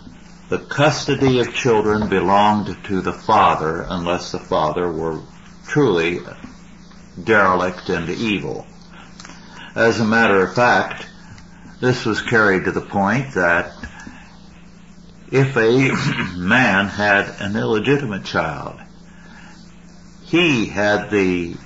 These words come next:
care of the child. And that was quite a restraint on men, because if, uh, the girl brought the child and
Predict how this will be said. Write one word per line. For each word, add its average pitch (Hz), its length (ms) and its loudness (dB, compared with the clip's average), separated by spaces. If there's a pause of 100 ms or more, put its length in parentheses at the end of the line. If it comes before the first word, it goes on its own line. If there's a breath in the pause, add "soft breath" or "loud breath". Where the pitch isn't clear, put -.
(100)
care 87 280 0
of 76 180 -8
the 87 80 -8
child. 113 540 -6 (1300 loud breath)
And 95 100 -6
that 131 200 2
was 110 140 -4
quite 110 280 0
a 101 40 4
restraint 98 720 0 (180)
on 87 300 -6
men, 98 340 0
because 98 600 0
if, 92 360 -2
uh, 90 320 0 (1000 loud breath)
the 98 140 -2
girl 107 720 2
brought 107 380 2
the 98 100 -2
child 101 500 2
and 82 180 -4